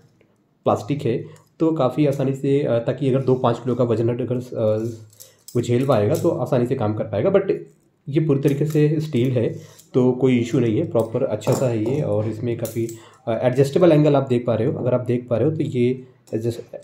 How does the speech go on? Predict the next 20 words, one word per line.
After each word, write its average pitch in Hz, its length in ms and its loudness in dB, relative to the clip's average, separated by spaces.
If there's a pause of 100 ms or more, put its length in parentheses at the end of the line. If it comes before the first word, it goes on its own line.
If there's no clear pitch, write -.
adjustable 123 460 -4
angle 113 220 -2
है, 156 140 2
तो 151 100 -2
आप 123 100 -2
अपने 131 160 -4
हिसाब 120 220 -4
से 131 140 -2
इसे 120 180 -2
adjust 113 340 -4
कर 117 60 -8
सकते - 320 -10
हो, 160 60 -6 (460)
ठीक 120 160 -4
है, 95 140 -8 (420)
कि 180 80 -8
कितना 135 300 -2
आपको 113 200 -6
चाहिए, 95 320 -4 (440)
right। 143 200 -2